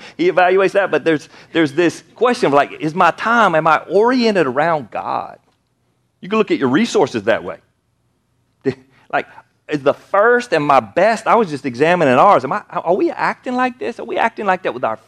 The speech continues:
first best I, I, I felt okay about, but first, there's something about giving before I pay the bills that is scary. I, let's make sure we can get the bills paid first, right? <laughs> That sounds like faith to me.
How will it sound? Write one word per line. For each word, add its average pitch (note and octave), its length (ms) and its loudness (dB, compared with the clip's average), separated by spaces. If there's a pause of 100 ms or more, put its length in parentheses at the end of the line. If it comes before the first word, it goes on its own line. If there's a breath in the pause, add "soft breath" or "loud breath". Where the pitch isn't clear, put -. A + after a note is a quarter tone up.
first A3+ 460 -2 (420 soft breath)
best C4 480 -2
I, G3+ 160 -4
I, - 200 -6
I F3+ 40 -10
felt - 340 -2 (140)
okay A3+ 460 0
about, A#3+ 400 0
but D3 160 -2 (300)
first, C#4 600 -8 (540)
there's B2 140 -16
something G3+ 320 -6
about C3+ 500 -2
giving C#3 720 0 (420 soft breath)
before D3+ 500 2
I C#3+ 180 4
pay D#3 320 0
the A#2 100 -2
bills D#3 540 2
that A#2+ 180 2
is F2+ 160 -2
scary. C3+ 440 0
I, C3 100 4
let's - 300 -2
make D#3 200 -2
sure D4+ 100 -2
we C4 120 2
can A#3+ 60 2
get G#3+ 120 -2
the A#2+ 60 -10
bills C#4+ 280 2
paid E3 300 0
first, G#3 400 0 (640)
right? A3 320 0
<laughs> - 440 -20
That B3+ 160 -2
sounds C4+ 300 0
like C4 280 0
faith - 300 -2
to A3+ 60 -2
me. A3+ 400 -4